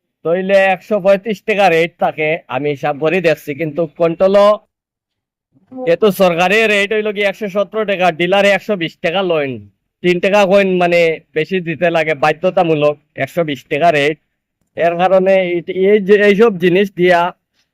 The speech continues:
পাবলিক কোনো সময় লাভবান না, কারণ তিনটা ফিঙ্গার দিতে লাগে এই জিনিসটাই আনতে, আর সময় নষ্ট করতে লাগে। এর কারণে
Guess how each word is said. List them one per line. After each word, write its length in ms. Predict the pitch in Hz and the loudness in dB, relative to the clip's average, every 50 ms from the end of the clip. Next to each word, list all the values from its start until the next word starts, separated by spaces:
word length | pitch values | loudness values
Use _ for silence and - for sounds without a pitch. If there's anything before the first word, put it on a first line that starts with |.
| _ _ | _ _
পাবলিক 360 | 165 160 165 165 190 202 208 208 _ 196 | -4 -4 -2 0 -2 -2 -2 -2 _ -2
কোনো 160 | 185 180 190 160 | 0 0 0 0
সময় 220 | 190 180 185 190 185 175 | 2 2 2 4 4 2
লাভবান 400 | 170 170 185 196 185 190 185 180 175 | 0 0 0 2 2 2 2 2 2
না, 80 | 160 156 156 151 156 | 0 -2 -2 -2 -2
কারণ 200 | 156 160 180 175 156 - - | -2 -2 -2 -2 -4 -4 -4
তিনটা 260 | 185 190 196 185 214 202 196 | -4 -2 0 2 2 2 2
ফিঙ্গার 300 | 185 185 185 202 202 190 170 | 0 0 2 2 2 2 0
দিতে 180 | 175 151 156 170 175 170 | -4 -4 -2 0 0 0
লাগে 240 | 160 151 156 151 151 147 - _ _ _ _ _ _ _ _ _ _ _ _ _ _ _ _ _ _ _ _ _ _ _ _ - 78 - _ - 143 156 | 0 0 0 -2 -2 -2 -4 _ _ _ _ _ _ _ _ _ _ _ _ _ _ _ _ _ _ _ _ _ _ _ _ -16 -16 -16 _ -6 -2 0
এই 100 | 160 170 175 160 - 147 | 0 0 0 -2 -4 -4
জিনিসটাই 420 | 160 160 170 170 - - 185 185 180 175 | -2 0 0 -2 0 2 2 4 4 2
আনতে, 300 | 160 151 143 - 156 151 151 151 151 151 _ _ _ _ _ _ _ _ _ _ _ _ _ | 0 -2 -2 -2 -2 0 0 -2 -4 -6 _ _ _ _ _ _ _ _ _ _ _ _ _
আর 240 | - 123 131 135 139 - _ - | -4 -2 0 0 0 -2 _ 0
সময় 360 | 160 151 160 185 196 214 220 220 214 202 196 | 0 4 4 4 4 4 4 2 2 0 -2
নষ্ট 220 | 185 175 - _ 202 202 196 | -2 -4 -4 _ -2 -2 0
করতে 240 | 208 208 190 - 208 196 185 | 0 -2 -2 0 0 0 0
লাগে। 220 | 165 147 156 151 151 156 147 160 | 0 0 -2 -2 -2 0 -2 -2
এর 80 | 180 175 185 | -2 -2 -2
কারণে 340 | 185 185 190 196 190 196 | 0 0 0 0 2 0